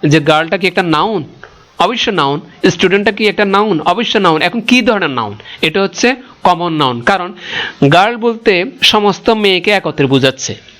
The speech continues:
স্পেসিফিকভাবে কোনো মেয়েকে আলাদা করা হচ্ছে না। স্টুডেন্ট বলতে সমস্ত ছাত্রছাত্রীকে একত্রে বোঝাচ্ছে, এখানে কোনো একজন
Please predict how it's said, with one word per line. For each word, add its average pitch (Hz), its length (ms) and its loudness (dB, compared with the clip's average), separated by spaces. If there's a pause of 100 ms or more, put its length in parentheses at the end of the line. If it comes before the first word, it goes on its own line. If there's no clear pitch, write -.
(340)
স্পেসিফিকভাবে 220 800 0
কোনো 196 220 2
মেয়েকে 175 420 0
আলাদা 160 280 -2
করা 170 280 -2 (520)
হচ্ছে - 340 -2
না। 104 160 -8 (500)
স্টুডেন্ট 247 400 -2
বলতে 247 260 2
সমস্ত 226 540 0
ছাত্রছাত্রীকে 208 720 -2
একত্রে 160 360 -2
বোঝাচ্ছে, 135 540 -2 (360)
এখানে 220 340 0
কোনো 233 360 2 (340)
একজন 196 380 0